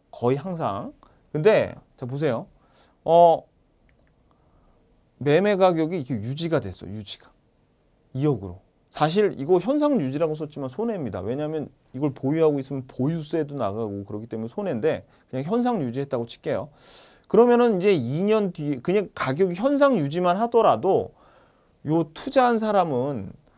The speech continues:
봐봐요. 일억 구천만 을 이 년 후에 내줘야 되죠. 이걸 어떻게 마련하냐면 이 다음에 이 사람이 이 년 끝나고 나가면 또 새로운, 어,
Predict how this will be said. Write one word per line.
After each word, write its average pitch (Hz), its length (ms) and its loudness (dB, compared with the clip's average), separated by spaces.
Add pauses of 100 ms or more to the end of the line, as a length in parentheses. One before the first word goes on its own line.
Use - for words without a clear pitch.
(320)
봐봐요. 147 280 4 (180)
일억 220 320 4
구천만 196 600 0
을 185 140 0
이 113 200 -6
년 170 240 -2
후에 170 220 -2
내줘야 123 500 0
되죠. 110 420 -2
이걸 151 280 2
어떻게 131 500 0
마련하냐면 131 920 -2 (640)
이 202 280 0
다음에 196 680 4 (100)
이 147 120 -4
사람이 202 500 2
이 156 60 -2
년 175 180 0
끝나고 196 400 0
나가면 113 640 -4 (400)
또 196 160 4
새로운, 277 640 0 (540)
어, 110 340 0